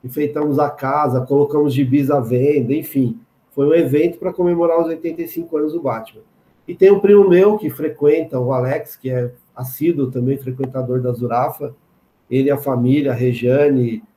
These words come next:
a filha Bruna e o Miguel, que tem seis anos de idade. É, o Miguel adora os, os, os hambúrgueres do, da, da Zurafa, tanto que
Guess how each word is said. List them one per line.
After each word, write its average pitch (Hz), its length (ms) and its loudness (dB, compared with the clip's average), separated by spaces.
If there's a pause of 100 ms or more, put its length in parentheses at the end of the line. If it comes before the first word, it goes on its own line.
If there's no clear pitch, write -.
(260)
a 127 60 -18
filha 135 320 -4
Bruna 139 400 2
e 147 140 4
o 147 40 2
Miguel, 143 460 0
que - 120 -16
tem 139 120 -4
seis 135 300 -4
anos 135 180 -2
de 123 60 -4
idade. 139 420 -4 (720)
É, 139 180 0
o 147 40 2
Miguel 160 280 4
adora 170 320 4
os, 165 140 0
os, 175 580 0
os 139 140 -8
hambúrgueres 147 640 0
do, 120 220 -6
da, 120 240 -4
da 120 240 -6
Zurafa, 120 520 -6
tanto 139 220 -8
que 151 380 -2